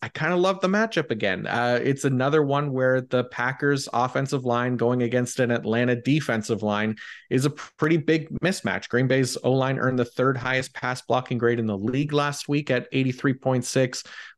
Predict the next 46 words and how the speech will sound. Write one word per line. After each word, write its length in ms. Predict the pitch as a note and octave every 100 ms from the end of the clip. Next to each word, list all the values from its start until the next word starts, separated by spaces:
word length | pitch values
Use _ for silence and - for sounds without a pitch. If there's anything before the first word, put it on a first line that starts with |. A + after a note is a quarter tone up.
| -
Um, 560 | C3 A#2+ A#2 A2+ A2+ -
and 240 | B2+ A#2+
they 80 | A#2+
allowed 300 | A2+ A#2 A#2
the 80 | A2+
lowest 400 | A#2 C3 - -
pressure 280 | D3 - C#3+
rate 220 | C#3+ C#3
of 60 |
the 100 | C3
week 240 | C3+ C#3 C3
as 160 | A#2
well. 400 | B2+ F3 E3+ E3+
Atlanta's 480 | C3 G#2+ B2+ B2 A2
defensive 540 | C#3 D#3+ D#3 D3 D3+ C3
line, 340 | C#3+ C#3+ C#3 - - _
better 200 | - A3+
than 180 | A3 G#3+
last 300 | G3 G3 -
year, 260 | F#3 F#3 F3+
but 180 | E3+ D#3+ - _ _
pretty 200 | - E3+
much, 360 | D#3 C#3+ C#3 -
uh, 180 | C#3 C3+
the, 160 | C#3 C#3 D3
one 240 | D3 D3
of 80 | C3+
the, 180 | B2+ -
the 120 | C3+
worst 360 | B2 B2+ B2 -
teams 340 | C3 B2 A2+ - B2+
still 340 | - C3 B2
in 220 | - B2
the 100 | A#2+
league. 340 | A2 A#2 A#2+ A#2+
Uh, 160 | A#2+
they 140 | A2 A#2+
were 120 | A#2
fifth 440 | - - C#3 - D3 -
highest 500 | - G#2+ A#2+ A#2+ -
average 400 | A2+ A2+ A2+ G#2
time 240 | - A2+ A2
to 60 | G#2
pressure 420 | - A2 - A2
as 180 | G#2 -
well, 380 | A2 A2+ A2